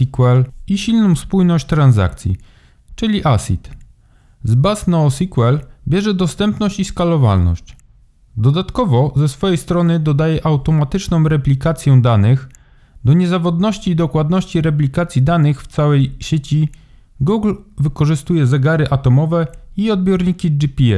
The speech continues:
S. Z ciekawostek, streamowanie wyników zapytania do klienta.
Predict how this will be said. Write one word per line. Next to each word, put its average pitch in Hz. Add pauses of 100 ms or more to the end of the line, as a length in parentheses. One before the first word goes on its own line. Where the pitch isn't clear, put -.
S. - (580)
Z 131 (360)
ciekawostek, 202 (340)
streamowanie 190
wyników 185
zapytania 165
do 147
klienta. 104